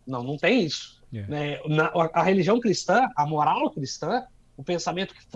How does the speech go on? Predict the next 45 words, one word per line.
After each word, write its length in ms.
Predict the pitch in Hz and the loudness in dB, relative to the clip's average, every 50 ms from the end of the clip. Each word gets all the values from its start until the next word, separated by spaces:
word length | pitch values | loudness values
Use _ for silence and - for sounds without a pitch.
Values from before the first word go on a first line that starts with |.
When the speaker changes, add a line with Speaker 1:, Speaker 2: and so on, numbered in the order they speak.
| - | -2
Speaker 1:
ético 400 | - 175 202 208 202 - - 160 | 0 2 2 2 2 -2 -6 -8
que 80 | - - | -6 -6
fundamenta 540 | 147 - 180 170 156 139 143 160 226 247 214 | -6 -4 -2 -2 0 0 2 2 0 0 0
o 20 | |
cristianismo, 640 | - 196 - 160 139 135 160 220 285 254 175 131 104 - _ _ _ _ _ _ _ - | -2 -4 -4 -4 -4 -2 0 2 2 2 2 -2 -6 -10 _ _ _ _ _ _ _ 2
muitas 320 | 196 226 240 240 233 165 | 4 4 4 4 2 2
vezes 200 | 175 208 208 208 | 2 0 0 0
tem 120 | - 240 233 | 0 0 0
o 80 | 233 | 0
certo 280 | 240 - 214 196 - - | 0 0 -2 -2 -2 -4
pelo 160 | - 190 202 | -6 -6 -6
certo. 440 | - - 226 196 - - - - _ _ _ _ _ _ | -4 -4 -4 -4 -4 -6 -12 -20 _ _ _ _ _ _
Né? 120 | - 143 147 | -8 -4 -2
Olha, 140 | 156 147 135 | -2 -2 -2
você 140 | 123 - | -6 -8
tem 140 | 143 - 180 | -6 -4 -4
que 60 | 175 | -2
fazer 160 | - 180 156 165 | -2 -2 -2 -2
o 60 | 151 | -4
certo 440 | - - - 147 147 151 - - 208 | -6 -4 -4 -4 -4 -4 -6 -10 -8
porque 220 | - 233 - - | -6 -4 -2 0
é 80 | 208 254 | 0 0
certo. 480 | 269 - - 269 262 220 - - - 104 | 0 0 0 0 0 0 -2 -6 -12 -20
Você 160 | 113 - 139 | -16 -12 -10
não 80 | 165 | -4
tem 100 | 175 240 | -4 -2
que 60 | 233 233 | -2 -2
fazer 140 | 226 202 | -2 -4
o 80 | 208 180 | -4 -6
certo 300 | - - 180 170 156 - - | -4 -4 -4 -4 -4 -4 -6
pensando 320 | 170 156 156 - 160 156 | -8 -6 -4 -4 -4 -4
nas 160 | 147 143 139 | -4 -6 -10
consequências. 880 | - - 143 135 - 139 - - 139 135 123 113 - - - - - - - _ - - _ _ _ _ _ - | -10 -10 -10 -8 -8 -8 -6 -4 -4 -4 -4 -6 -10 -12 -12 -12 -14 -14 -16 _ -20 -20 _ _ _ _ _ 6
Isso 480 | 262 269 330 392 - - - - 370 | 8 10 10 8 8 6 6 6 8
é 100 | 370 359 | 8 10
bem 220 | 240 240 220 214 226 | 10 8 8 8 8
legal. 540 | 269 320 294 285 285 269 202 180 202 - - - - - _ - | 6 6 6 6 6 8 6 6 4 0 -6 -14 -20 -20 _ 0
Porque, 240 | 202 185 - 285 | 2 4 6 6
veja, 420 | 285 262 277 233 180 131 - 120 - - - - | 6 8 8 8 8 6 4 2 -2 -6 0 2
aqui 240 | 147 151 151 - | 2 4 4 4
eu 80 | 220 202 | 2 4
queria 220 | - 226 214 208 | 4 4 4 4
ter 100 | 202 - | 4 2
uma 140 | 202 202 196 | 2 0 0
conversa 600 | - 202 190 185 202 202 190 - - 190 175 - | 0 0 0 2 2 2 2 2 0 0 0 0